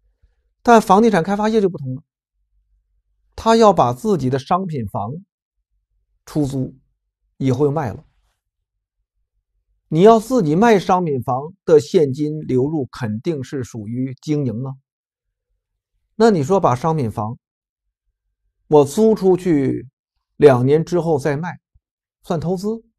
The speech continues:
也不合适，也应该算经营。所以要看情况。那考试时如果真的要说，说是房地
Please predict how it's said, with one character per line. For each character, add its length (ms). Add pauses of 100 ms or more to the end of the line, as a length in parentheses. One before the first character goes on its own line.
也 120
不 120
合 120
适， 220 (960)
也 180
应 140
该 100
算 160
经 160
营。 180 (680)
所 160
以 60
要 100
看 220
情 160
况。 200 (360)
那 120
考 220
试 200
时 160
如 300
果 140
真 180
的 80
要 140
说， 400 (880)
说 240
是 420
房 460
地 240